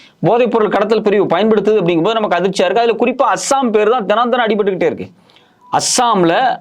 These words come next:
ஒரு மிக முக்கியமான ஸ்பாட்டே வந்து போதைப் பொருளை டிரான்சிட் பண்றதுக்கான இடமா இருக்கு. அஸ்ஸாமினுடைய முதலமைச்சர் யாரு? குறிப்பா அவர் பேர், இன்னைக்கு அவருடைய நிக்நேமே என்னன்னு பாத்தீங்க அப்படின்னா, வடகிழக்கு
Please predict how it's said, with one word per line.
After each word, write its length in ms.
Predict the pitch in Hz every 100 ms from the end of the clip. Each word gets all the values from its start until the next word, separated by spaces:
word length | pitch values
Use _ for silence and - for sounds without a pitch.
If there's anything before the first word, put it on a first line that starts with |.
| - 156
ஒரு 120 | 156 139
மிக 120 | 151 226
முக்கியமான 460 | 233 220 233 214 214 196
ஸ்பாட்டே 440 | - 185 196 220 202
வந்து 200 | 147 143 254 - - _ -
போதைப் 300 | 180 247 220
பொருளை 180 | 185 214 196
டிரான்சிட் 320 | 208 214 196
பண்றதுக்கான 420 | 180 165 165 156 147
இடமா 180 | 165 131
இருக்கு. 200 | 101 -
அஸ்ஸாமினுடைய 460 | 143 214 202 180 180
முதலமைச்சர் 440 | 156 165 160 165 127
யாரு? 180 | 113 104 - - _ _ _ _ _ _ _ -
குறிப்பா 260 | 196 196 220
அவர் 140 | 196 - 185
பேர், 240 | 220 220
இன்னைக்கு 200 | 180 156
அவருடைய 220 | 160 151 151
நிக்நேமே 420 | 175 220 233 214
என்னன்னு 220 | 185 175 165
பாத்தீங்க 260 | 156 170
அப்படின்னா, 220 | 151 143 175
வடகிழக்கு 420 | 147 190 269 196